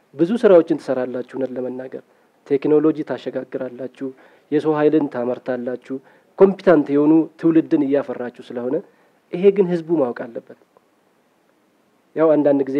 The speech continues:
የማ-፣ የጋን ውስጥ መብራት የሚባል ነገር አለ። ስራ ይሰራል፣ ካልታየ ትርጉም የለውም። ስለዚህ፣ እ፣ ከእናንተ ጋር የተለየ ጥቅምን ብቻም ሳይሆን ይገባናል፣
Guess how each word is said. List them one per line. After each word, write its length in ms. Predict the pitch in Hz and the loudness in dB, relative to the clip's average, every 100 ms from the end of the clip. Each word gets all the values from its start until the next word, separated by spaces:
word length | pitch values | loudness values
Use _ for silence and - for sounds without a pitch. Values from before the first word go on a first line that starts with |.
| 139 | 0
የማ-፣ 320 | 135 131 139 139 | 0 2 2 2
የጋን 340 | 131 139 156 156 | 2 2 4 4
ውስጥ 160 | 151 - | 2 -2
መብራት 340 | 143 135 139 | -2 0 0
የሚባል 380 | 135 127 131 127 | -2 -4 -6 -4
ነገር 240 | 127 127 | -4 -6
አለ። 160 | 123 123 | -10 -12
ስራ 160 | 123 151 | -6 2
ይሰራል፣ 420 | 165 160 139 135 160 _ | 2 2 -4 -4 -8 _
ካልታየ 540 | 156 156 160 151 160 | -2 0 2 0 0
ትርጉም 300 | 165 151 139 | -4 -8 -6
የለውም። 300 | 123 120 117 _ _ _ _ _ _ _ _ _ _ _ _ | -6 -8 -16 _ _ _ _ _ _ _ _ _ _ _ _
ስለዚህ፣ 380 | - 147 156 214 262 - _ - | -2 0 0 -2 -4 -8 _ -16
እ፣ 140 | - 139 131 127 127 139 147 | -6 -2 -2 -4 -8 -12 -18
ከእናንተ 440 | - 151 175 185 185 | -4 4 6 6 6
ጋር 120 | 160 151 | 6 6
የተለየ 400 | 180 190 185 185 | 6 6 6 2
ጥቅምን 320 | - 185 180 | 4 6 6
ብቻም 340 | 160 - 156 | 2 0 0
ሳይሆን 360 | 135 123 123 247 _ _ _ _ _ _ _ | 0 -6 -6 -8 _ _ _ _ _ _ _
ይገባናል፣ 760 | 156 139 160 143 131 120 117 | -16 0 0 0 -2 -6 -6